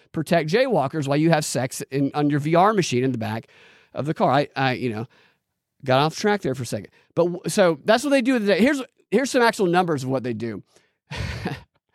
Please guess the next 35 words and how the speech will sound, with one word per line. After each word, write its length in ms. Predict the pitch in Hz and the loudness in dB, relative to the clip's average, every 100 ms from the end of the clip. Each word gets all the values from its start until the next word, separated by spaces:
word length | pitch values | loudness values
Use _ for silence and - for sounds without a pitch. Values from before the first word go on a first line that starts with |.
| - - - - | -20 -20 -20 -8
with 200 | 139 127 | -4 -2
the 60 | |
data. 400 | 113 131 107 110 - _ _ _ _ _ _ _ _ _ _ _ _ _ _ | -4 -4 -6 -8 -12 _ _ _ _ _ _ _ _ _ _ _ _ _ _
Obviously, 420 | 170 196 202 202 | 0 2 2 2
they 120 | 165 | 4
use 160 | 165 160 | 4 2
it 80 | 156 | 0
for 60 | |
their 120 | 147 147 | 0 2
own 140 | 131 | 2
research, 480 | 135 123 127 120 - | 0 0 -2 -4 -4
marketing, 480 | 123 123 123 120 117 | 0 0 0 -2 -2
and 100 | 107 | -2
general 240 | 120 110 | -2 0
business 320 | 110 110 110 | -2 -4 -6
purposes. 460 | - 104 - 104 - - _ _ | -6 -8 -6 -12 -12 -20 _ _
But 240 | - 151 - | -2 -2 2
eighty-four 520 | 190 254 247 233 233 | 2 2 -2 0 0
percent 420 | 202 185 - 202 | 0 -2 -2 0
of 140 | 165 147 | -2 0
these 260 | 160 147 _ - | 0 0 _ -4
car 220 | 196 202 | -2 0
companies, 220 | 143 135 | 0 0
I'll 80 | 170 | 0
tell 160 | - | 2
you 120 | 208 170 | 0 2
what 160 | 175 | 0
some 160 | - 170 | 0 0
of 40 | |
the 60 | 139 | 0
car 220 | 147 131 | -2 -2
companies 340 | 127 110 104 | -2 -2 -2
are, 260 | 117 92 71 - | -4 -4 -8 -8
a-, 60 | |
and 520 | 95 95 117 110 92 | -8 -6 -6 -6 -8